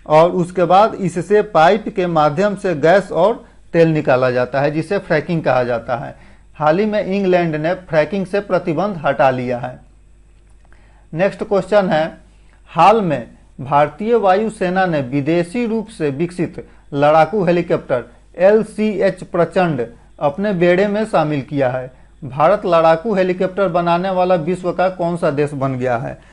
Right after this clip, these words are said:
तो इसका सही आंसर होगा सातवां देश। इस प्रकार का लड़ाकू हेलीकॉप्टर बनाने वाला भारत विश्व का सातवां देश बन गया है। इस हेलीकॉप्टर को हिंदुस्तान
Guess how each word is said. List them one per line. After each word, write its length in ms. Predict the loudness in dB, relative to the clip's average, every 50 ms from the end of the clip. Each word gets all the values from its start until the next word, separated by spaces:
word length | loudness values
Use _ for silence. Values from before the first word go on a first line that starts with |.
| -20 _ -8 -6
तो 60 | -6
इसका 240 | -6 -2 -2 -2 -2
सही 320 | 0 -2 -2 -2 0 -2
आंसर 320 | -4 -6 -4 -2 -2 -2
होगा 280 | 0 -2 -2 0 0 0
सातवां 600 | 0 2 2 2 2 2 2 0 0 2 2 2
देश। 260 | 0 -4 -4 -6 -12 -20 -20 _ -20 _ _ _ _ _ _ -20 _ _ _ _ _ _ _ _ _ _ _ _ -20 -20 -20 -20 -20 _ _ _ -20 _ _ -20 _ _
इस 120 | -8 -8 -6
प्रकार 460 | -2 -2 -2 2 4 4 4 4 4
का 200 | 2 2 2 2
लड़ाकू 460 | 4 4 4 6 6 4 4 2 2
हेलीकॉप्टर 520 | 2 2 0 0 -2 -2 -2 0 0 0 2
बनाने 380 | 2 2 2 2 2 2 2
वाला 300 | 2 2 2 2 2 0
भारत 500 | 0 0 2 2 2 2 0 -2 -4 -12 -20 -20 -20 _ -12 -6
विश्व 340 | -4 -4 -4 -2 -2 -2 2
का 260 | 2 2 2 2 -2
सातवां 500 | -2 2 4 4 4 4 2 0 2 4
देश 160 | 2 2 0
बन 260 | 0 -2 -2 -2 -2 0
गया 140 | 0 -2
है। 240 | -2 -2 -6 -10 -12 -16 -20 -20 -14 _ -6
इस 220 | -6 -6 -6 -2 2
हेलीकॉप्टर 600 | 2 2 4 2 2 2 0 0 2 0 0 0
को 140 | 0 -2 -2
हिंदुस्तान 840 | -2 -2 -2 -2 -2 -4 -6 -8 -6 -4 -2 0 0 0 0 -2